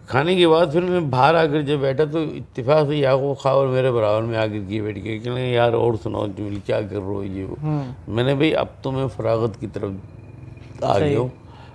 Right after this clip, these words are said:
Speaker 1: अब सारे काम धंधे बंद करने और अब मैं सिर्फ लिखने पढ़ने का ही काम करूँगा।"
Speaker 2: क्या बात।
Speaker 1: कह लें कि वो किस तरह से, मैंने, यार देखो, ये मैंने एक टारगेट बनाया था कि यार हम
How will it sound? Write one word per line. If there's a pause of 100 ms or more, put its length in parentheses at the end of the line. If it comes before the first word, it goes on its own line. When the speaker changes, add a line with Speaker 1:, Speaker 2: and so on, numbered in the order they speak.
(120)
Speaker 1:
अब
सारे
काम
धंधे
बंद
करने (640)
और
अब
मैं
सिर्फ (680)
लिखने
पढ़ने
का
ही
काम
करूँगा।" (420)
Speaker 2:
क्या
बात। (440)
Speaker 1:
कह
लें
कि
वो
किस
तरह
से,
मैंने,
यार
देखो,
ये
मैंने
एक (600)
टारगेट (320)
बनाया
था
कि
यार
हम